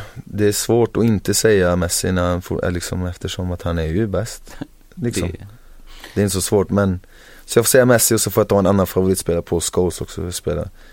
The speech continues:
Speaker 1: Eftersom att jag är stort United-fan.
Speaker 2: Aha.
Speaker 1: Så, så får jag ta in han också, men, eh, men ska jag ta in så är Messi utan tvekan.
Speaker 2: Då kanske vi kan, eh, komma in på United här då, liksom. För nästa fråga är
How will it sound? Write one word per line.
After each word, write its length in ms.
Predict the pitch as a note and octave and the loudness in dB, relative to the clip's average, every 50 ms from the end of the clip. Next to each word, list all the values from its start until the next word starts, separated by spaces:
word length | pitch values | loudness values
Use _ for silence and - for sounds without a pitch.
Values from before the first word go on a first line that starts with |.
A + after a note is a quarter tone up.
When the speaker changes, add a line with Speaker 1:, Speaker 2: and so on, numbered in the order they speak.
| - - - | -20 -8 -4
Speaker 1:
Eftersom 300 | - E2+ - - F#2 F2 | -2 -2 0 2 2 0
att 140 | E2 - F#2 | 0 0 0
jag 120 | E2+ E2 | 0 0
är 40 | D#2+ | 0
stort 480 | - - - - G2 G2 F2 - - | -2 -4 -2 0 0 0 0 0 -2
United-fan. 680 | F2 E2+ E2+ D#2+ D#2 - - D#2 - - E2 D#2 D#2+ D#2+ - - - - - - - - | -2 -2 -2 -2 -4 -4 -6 -8 -6 -4 -4 -4 -4 -8 -12 -18 -20 -20 -20 -20 -8 -4
Speaker 2:
Aha. 520 | F#2 F#2 F#2+ G2 G#2 A2 A#2 G2+ - - - - - - - - - | -2 0 0 0 0 -2 -2 -4 -6 -6 -8 -10 -16 -18 -18 -12 -6
Speaker 1:
Så, 400 | - - - G#2+ G2 F#2+ F#2 E2 - | -2 0 2 4 4 4 4 2 2
så 300 | - - G2+ G2 F#2 E2+ | 2 2 4 2 2 2
får 200 | - - F#2+ F#2 | 2 2 4 4
jag 100 | F#2 - | 4 2
ta 120 | G2+ F#2 | 2 2
in 120 | F#2 F2+ | 2 2
han 100 | F2+ F2+ | 2 0
också, 240 | E2+ D#2+ - - D#2+ | 0 -2 0 -2 0
men, 240 | E2+ F2 E2+ E2+ E2 | 0 0 0 0 0
eh, 240 | D#2+ D#2+ D#2+ D2 - - | -2 -2 -2 -4 -4 -6
men 300 | - - F#2+ F#2+ F2 E2+ | -8 -6 -2 -2 -2 -2
ska 160 | - - - D#2+ | -4 -2 0 -2
jag 120 | D#2 - | 0 0
ta 180 | - E2 E2 D#2+ | 0 0 0 0
in 100 | C#2+ C#2 | -2 -4
så 140 | - - | -4 -4
är 80 | C#2+ C#2+ | -2 -2
Messi 300 | D2 D#2+ - - - D#2+ | -2 -4 -4 -4 -4 -4
utan 220 | D#2 - - E2+ | -6 -6 -6 -10
tvekan. 300 | - - - - - - - - - - - - - - - - - | -10 -10 -12 -12 -12 -16 -18 -20 -20 -20 -20 -20 -20 -20 -20 -20 -14
Speaker 2:
Då 460 | - F2 F#2 F2+ G#2 F2+ E2+ F2 F2 | -10 -8 -2 0 0 2 2 2 0
kanske 280 | E2+ G2+ G2 F#2+ F#2 G#2 | 0 0 -2 -2 -2 -2
vi 140 | F#2+ G2 F#2+ | -2 -2 -2
kan, 200 | G#2 G2 G2 G#2 | -2 -2 0 -2
eh, 120 | G#2+ G#2 | -2 -2
komma 220 | - - A#2 A#2+ A2+ | 0 0 0 2 2
in 100 | G2+ F#2+ | 2 2
på 80 | G2 | 2
United 480 | G2 G2+ A2+ A#2+ G#2+ G2+ - - F#2+ G2 | 2 2 2 2 0 -2 0 0 0 2
här 280 | A2 G#2+ A2 B2 C3+ | 4 4 4 4 4
då, 240 | B2+ G#2+ F2+ D#2+ D#2+ | 4 4 4 4 4
liksom. 340 | E2 E2 E2 F2+ G2+ F2 E2+ | 2 2 0 0 0 0 2
För 100 | G#2 G2+ | 2 2
nästa 420 | G#2+ A#2+ A#2+ - - - A2+ A2 | 2 2 0 0 0 2 2 2
fråga 420 | A2 B2+ C3 A#2 G#2 F#2+ G2 G#2+ | 4 4 4 4 4 4 4 4
är 60 | A#2 | 4